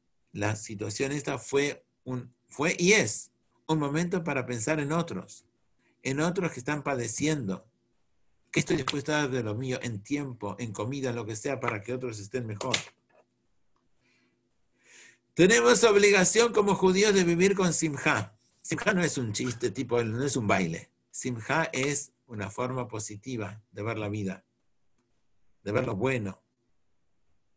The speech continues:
Generamos, hemos generado simjá.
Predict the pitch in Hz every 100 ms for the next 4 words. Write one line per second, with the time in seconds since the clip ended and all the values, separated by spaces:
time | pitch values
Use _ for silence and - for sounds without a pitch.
0 | _ _ _ _ _ - - 147 127 135
1 | 165 156 131 - 208 226 240 247 196 196
2 | 165 156 165 185 - 135 113 143 175 -